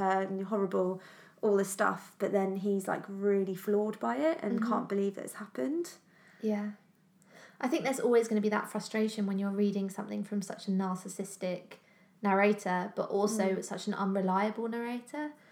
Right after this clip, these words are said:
Speaker 1: Yeah.
Speaker 2: because you don't, you literally don't know what he, if what he's saying is true
Speaker 1: Yeah.
Speaker 2: or, you know, any of it. Another, um, kind of dualism in his,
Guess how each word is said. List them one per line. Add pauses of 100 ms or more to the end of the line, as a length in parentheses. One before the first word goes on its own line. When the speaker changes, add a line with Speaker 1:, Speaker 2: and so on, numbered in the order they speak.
(180)
Speaker 1:
Yeah.
Speaker 2:
because
you
don't, (180)
you
literally
don't
know (180)
what
he, (120)
if
what
he's
saying
is
true
Speaker 1:
Yeah.
Speaker 2:
or, (100)
you
know, (800)
any
of
it. (480)
Another,
um, (2750)
kind
of
dualism
in
his,